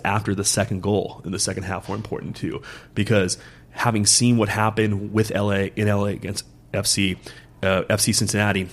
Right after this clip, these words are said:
in those first two minutes after the second penalty kick goal, I was ready for the team to replicate the performance that they had had their previous trip to L A and against F C Cincinnati.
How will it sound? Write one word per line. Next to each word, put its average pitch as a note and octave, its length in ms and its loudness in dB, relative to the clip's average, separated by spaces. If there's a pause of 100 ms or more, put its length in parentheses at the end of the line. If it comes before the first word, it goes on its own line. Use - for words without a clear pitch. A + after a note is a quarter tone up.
(120)
in G2 140 -2
those C#3+ 180 4
first C#3+ 280 -2
two A#2+ 100 0
minutes G#2 460 0 (100)
after G#2+ 200 0
the G2+ 100 -2
second G#2+ 280 0
penalty A2 280 -2
kick F#2+ 120 -6
goal, F2 300 -6 (420)
I F#2+ 100 4
was A#2+ 160 4
ready B2 260 4
for A#2 140 -2
the A2+ 80 0
team A#2+ 300 2
to G2 320 2
replicate G2+ 520 0
the G#2+ 80 -2
performance G#2 640 -4 (220)
that F#2 120 -2
they F#2+ 120 2
had G2+ 200 2
had G2+ 380 2
their F#2+ 100 -4
previous F#2+ 320 -6
trip - 180 -6
to - 120 -6
L F#2+ 100 -2
A F#2 60 -2
and F#2 100 -6
against G#2 300 -2
F G2 140 -4
C - 100 -6
Cincinnati. F#2+ 560 -6